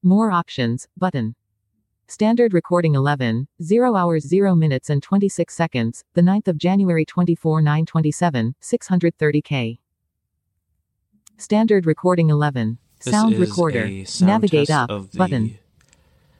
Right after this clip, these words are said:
Speaker 2: voice recorder app with the built-in microphone or microphones. Let's see if it's in stereo. This is the right side. This is the left side. Again, this is just a sound test.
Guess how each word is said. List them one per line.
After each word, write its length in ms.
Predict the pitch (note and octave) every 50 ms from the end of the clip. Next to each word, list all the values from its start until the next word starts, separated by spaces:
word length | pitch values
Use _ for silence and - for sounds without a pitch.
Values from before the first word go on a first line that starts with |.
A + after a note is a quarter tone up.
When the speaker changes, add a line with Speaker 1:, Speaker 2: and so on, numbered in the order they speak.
| _ _
Speaker 2:
voice 220 | - D3 D#3+ - -
recorder 380 | D3+ C#3 - D#3 D3 D3 D3 -
app 340 | - C3+ D#3 D3+ - - - - _ _ _
with 320 | - G2 A2 A#2+ A2+ - -
the 240 | - - G#2 G2+ F2+
built-in 420 | F2+ - C3 C#3+ - - D3 C3
microphone 800 | A#2+ A2 G#2+ G#2+ - A2+ - B2+ A#2+ A#2+ C3 D3 D3+ D#3 D#3+ - _ _ _ _ _ _ -
or 120 | G#2+ G#2+
microphones. 720 | G#2+ A#2+ C3 C3 - F#2+ - - F2 E2 E2+ G2+ A2+ - -
Let's 220 | F#2 F#2+ F#2+ -
see 160 | - - F2+ F2+
if 100 | - -
it's 140 | - -
in 100 | F2+ F2+
stereo. 600 | F2+ - - G#2 G2 G2 G2+ G2 G2+ G2+ G2+ - - - - - - _ _ - - - _ _ _ _ - - _ _ _ _ - - _ _ _ _ - - - _ _ - - - - - - - - -
This 180 | F2+ - -
is 140 | D#3 - -
the 80 | - -
right 260 | G#2+ B2+ C#3+ D3 -
side. 520 | - - C#3 C#3 C3+ C3+ C3+ C#3 C3+ - - - - - - - - - _ _ _ - - - - - - - - - - - - - _ - _ _ - - - _ _ _ _ - - _ _ _
This 180 | - F#2+ -
is 100 | F#2+ E2
the 80 | - F2
left 240 | E2+ G2 A2 A2 -
side. 580 | - - A2+ A2 G#2+ G#2+ G#2 G#2 G#2 G2 G#2 - - - - - _ _ _ _ _ _ _ _ _
Again, 360 | - G2 G2+ A2 G#2+ G#2 G#2+ G2+
this 180 | F#2+ - -
is 80 | F#2 F2
just 180 | F#2+ F#2+ -
a 80 | - A#2
sound 280 | - F2+ F2+ F2 F2+ -
test. 380 | - F2+ F2+ - - - -